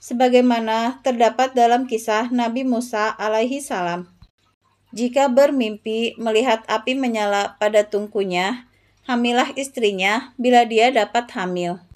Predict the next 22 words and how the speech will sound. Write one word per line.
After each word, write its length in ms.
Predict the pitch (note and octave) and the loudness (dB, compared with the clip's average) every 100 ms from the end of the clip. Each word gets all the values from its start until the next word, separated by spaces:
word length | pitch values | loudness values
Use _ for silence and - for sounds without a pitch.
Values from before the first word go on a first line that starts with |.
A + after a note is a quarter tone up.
| _ _ _ _ _ | _ _ _ _ _
Seseorang 960 | - B3+ B3 A#3 A#3 G#3+ G3 G3+ A3 A3 | -4 -2 2 2 2 2 0 0 -2 -6
menemui 480 | A#3 A#3 A#3 B3 A#3+ | -2 0 0 0 -2
Ibnu 140 | A3 | -4
Sirin 400 | A#3+ G#3+ G#3 A3 | -4 -2 -2 -2
seraya 320 | B3 G#3+ G3+ | -2 0 2
berkata, 840 | G#3 G#3 G3+ F#3+ F#3 F3+ F#3 G3 - _ _ _ | 2 0 0 -4 -2 -2 -2 -4 -10 _ _ _
"Aku 320 | A3+ A3+ B3+ B3 | -10 -2 0 2
bermimpi 640 | C4 C4 A3 G#3 G3 G#3+ | 2 2 -2 -2 -2 -2
mendiangkan 800 | G#3+ A3+ A3+ G#3+ G#3 A3 A3+ B3 | -2 0 2 2 0 -2 0 0
kedua 560 | B3 G#3+ G#3 G3 - - | -2 2 4 4 2 -6
sepatu 560 | A#3+ A#3 A#3 C4 B3+ | -2 0 0 -4 -4
ke 240 | A#3+ A#3 - | -2 -2 -4
api, 560 | G3+ - G3 A#3 A#3+ _ _ _ | -8 -8 -8 -8 -12 _ _ _
lalu 260 | A3+ A#3 D4 | 2 2 0
salah 240 | C4 B3 | 0 0
satunya 480 | B3 B3 B3 A#3+ C4+ | 0 -2 -2 -2 0
jatuh 400 | A#3+ G3 A#3 B3 | 2 2 -2 -4
ke 60 | G#3+ | -4
api 480 | F#3+ - G#3 A#3 A#3+ | -4 -6 -6 -6 -10
hingga 400 | - G#3 A3+ A#3+ | -8 -2 0 0
terbakar. 640 | C4 C4 F#3+ F3+ F#3 F#3 - _ _ _ _ - | -2 0 -2 -2 -6 -6 -8 _ _ _ _ -4
Kemudian 720 | B3+ C#4+ D4 C#4 G#3 G#3+ | 0 0 2 2 4 2